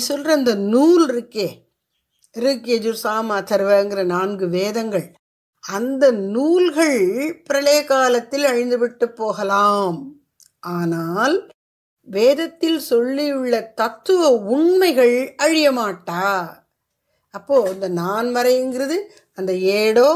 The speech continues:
அந்த எழுத்தோ அல்ல, அதுல இருக்கிற விஷயம். அந்த விஷயத்தை சொல்றதுக்கு எனக்கு வார்த்தை வேணும், அப்பதான் மனுஷனுக்கு புரியும். அந்த வார்த்தையை பதிவு பண்றதுக்கு ஏடு. ஆனா அந்த ஏட்டையும் வார்த்தையையும் பிடிச்சுக்காத, அதன் மூலம் தெரிகிற உண்மையை இறுதியாக பிடித்துக்கொள்.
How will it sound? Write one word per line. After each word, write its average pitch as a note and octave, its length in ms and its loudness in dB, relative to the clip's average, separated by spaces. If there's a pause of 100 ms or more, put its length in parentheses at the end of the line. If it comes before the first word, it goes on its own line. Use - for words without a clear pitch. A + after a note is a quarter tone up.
(280)
அந்த F#3+ 220 -6
எழுத்தோ A3+ 600 -2 (220)
அல்ல, F#3+ 300 -4 (440)
அதுல G#3+ 320 0
இருக்கிற B3 340 2
விஷயம். B3+ 720 0 (300)
அந்த A3 220 -2
விஷயத்தை E4 400 -2
சொல்றதுக்கு C#4+ 440 -2
எனக்கு C4 240 -2
வார்த்தை A#3 420 0
வேணும், F#3 460 -4 (100)
அப்பதான் A3 420 -8
மனுஷனுக்கு A3 460 -6
புரியும். F#3 540 -6 (280)
அந்த B3+ 200 2
வார்த்தையை C#4 640 2
பதிவு C4+ 360 -2
பண்றதுக்கு A#3+ 500 -4
ஏடு. F#3+ 380 -2 (360)
ஆனா D4+ 180 0
அந்த C4 160 0
ஏட்டையும் D#4 960 2
வார்த்தையையும் C#4 760 -2
பிடிச்சுக்காத, G3+ 540 -10 (720)
அதன் G3+ 300 0
மூலம் D4+ 420 2
தெரிகிற A3 340 2
உண்மையை D#4 600 0
இறுதியாக A3 560 -4
பிடித்துக்கொள். F#3+ 800 -8